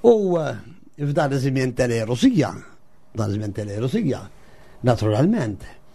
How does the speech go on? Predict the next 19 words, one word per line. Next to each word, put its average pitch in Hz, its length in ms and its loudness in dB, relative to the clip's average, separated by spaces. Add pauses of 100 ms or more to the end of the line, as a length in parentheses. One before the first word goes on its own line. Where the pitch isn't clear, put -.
(920)
mbagħad 180 540 4
kienu 143 380 2 (100)
isibu 165 400 2
okkażjoni, 131 840 0 (440)
xi 170 160 4
ġurnata 214 480 2
speċjali, 107 720 0 (640)
biex 247 240 4
joħorġu 185 380 2
l-ewwel 147 260 0
darba 143 320 0
flimkien. 139 560 -2 (640)
Dan 147 180 2
kien 135 180 0
ikun 117 200 0
per-, 131 160 2
bħal 123 240 0
San 117 240 2
Gorgor, 147 400 4